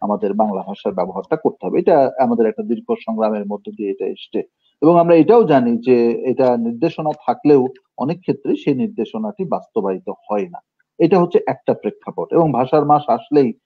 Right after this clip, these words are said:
আমরা এই বিষয়ে আলোচনা শুরু করি, হইচই শুরু হয়, তারপরে কিছু কাজ হয়, কিছু হয় না, সেটা ভিন্ন প্রসঙ্গ। তো আজকে আমরা দেখছি যে কৃষি গবেষণা যে হচ্ছে আমাদের দেশে,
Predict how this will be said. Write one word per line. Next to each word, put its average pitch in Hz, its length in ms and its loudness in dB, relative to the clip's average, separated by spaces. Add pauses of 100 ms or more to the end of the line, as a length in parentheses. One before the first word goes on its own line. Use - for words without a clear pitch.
(220)
আমরা 117 360 2
এই 123 180 0
বিষয়ে 113 400 0
আলোচনা 110 400 -2
শুরু 113 240 -6
করি, 117 260 -4
হইচই 110 440 -6
শুরু 117 260 -8
হয়, 160 160 -4
তারপরে 151 420 2
কিছু 147 240 -6
কাজ 123 300 2
হয়, 123 160 2
কিছু 110 240 -12
হয় 107 240 -6
না, 127 100 -6 (360)
সেটা 160 240 2
ভিন্ন 101 300 -4
প্রসঙ্গ। 90 500 -12 (360)
তো - 60 2
আজকে 214 560 4
আমরা 165 520 4
দেখছি 156 580 -4
যে 147 140 2
কৃষি 170 360 -6
গবেষণা 208 680 0
যে 165 200 0
হচ্ছে 135 400 -6
আমাদের 107 340 -6
দেশে, 101 320 -8